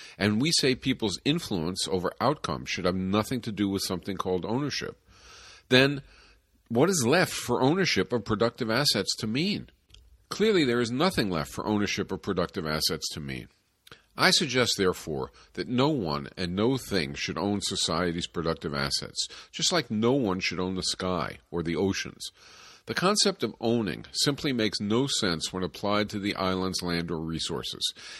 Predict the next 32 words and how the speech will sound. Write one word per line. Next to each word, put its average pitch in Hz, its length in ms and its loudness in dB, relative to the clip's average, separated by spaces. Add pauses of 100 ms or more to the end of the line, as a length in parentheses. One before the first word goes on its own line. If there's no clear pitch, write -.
and 101 120 0
it 107 80 4
also 135 280 4
makes 104 280 0
no 98 280 2
sense 85 400 -2
applied 101 380 -2
to 101 80 -4
companies, 110 540 -2
mines, 87 420 -2
and 87 100 -6
the 85 60 -4
like. 73 420 -6 (380)
Such - 400 0
ownership - 640 -2 (120)
should 92 260 -4
not 80 240 0
exist. 101 580 -2 (1000)
The 110 80 -2
substantive 185 760 2
issue 120 340 0
at 98 120 2
stake 80 500 2
isn't 165 300 2
some 135 180 0
abstract 104 560 0
notion 92 400 -2
of 82 160 -6
owning 117 340 2
mines 95 340 2
and 82 140 -4
workplaces. 80 640 -4